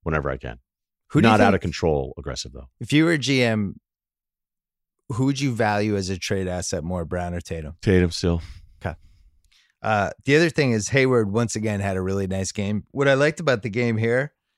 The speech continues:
Speaker 2: he only took eight shots. I still felt like he had an impact. He's just really comfortable now.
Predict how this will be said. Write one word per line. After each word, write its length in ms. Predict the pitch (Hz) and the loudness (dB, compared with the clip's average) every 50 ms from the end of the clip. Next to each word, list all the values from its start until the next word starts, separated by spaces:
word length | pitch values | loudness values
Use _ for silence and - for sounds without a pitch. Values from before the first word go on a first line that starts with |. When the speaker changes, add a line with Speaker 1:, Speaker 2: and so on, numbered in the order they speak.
| _ - | _ -2
Speaker 2:
he 60 | 160 | -2
only 80 | 165 | -2
took 180 | 160 - 165 156 | 0 -2 -2 0
eight 160 | 160 147 127 | 0 -2 0
shots. 420 | - - 156 160 147 117 - - - | 2 2 4 4 2 2 0 0 0
I 100 | 110 110 | -2 0
still 200 | - - 139 127 | 0 0 -2 -2
felt 200 | - - 147 127 | 0 0 2 2
like 120 | 117 - | 0 0
he 80 | - 139 | 0 2
had 140 | 123 117 | 2 2
an 80 | 107 117 | 2 0
impact. 580 | 120 120 - - 107 104 101 92 - _ - _ _ _ _ _ _ _ _ _ _ _ | -2 -2 0 0 0 2 0 -2 -4 _ -20 _ _ _ _ _ _ _ _ _ _ _
He's 260 | - - 160 147 120 - | -6 -2 -2 -2 0 0
just 220 | - 185 151 - | 0 0 0 -2
really 320 | 120 127 147 165 170 160 | 0 2 2 4 4 2
comfortable 540 | 131 - - 135 135 123 - 110 98 101 98 | 2 0 0 0 0 0 -2 -6 -6 -4 -4
now. 320 | 95 90 85 78 82 92 | -4 -4 -4 -6 -8 -10